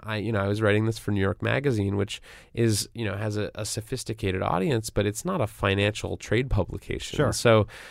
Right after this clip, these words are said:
Speaker 1: what was interesting to me was, was Ray and his, you know, story and how he came to be this, like, titan of Wall Street. He, he, you know, essentially has, has revolutionized the way that, like, hedge funds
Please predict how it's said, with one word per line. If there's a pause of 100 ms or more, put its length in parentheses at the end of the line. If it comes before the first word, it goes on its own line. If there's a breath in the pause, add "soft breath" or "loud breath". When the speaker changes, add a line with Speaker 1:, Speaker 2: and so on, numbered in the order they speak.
(260 loud breath)
Speaker 1:
what
was
interesting
to
me
was, (120)
was
Ray
and
his,
you
know,
story
and
how
he
came
to
be
this,
like,
titan
of
Wall
Street.
He, (560 loud breath)
he,
you
know,
essentially
has,
has
revolutionized
the
way
that, (100)
like,
hedge
funds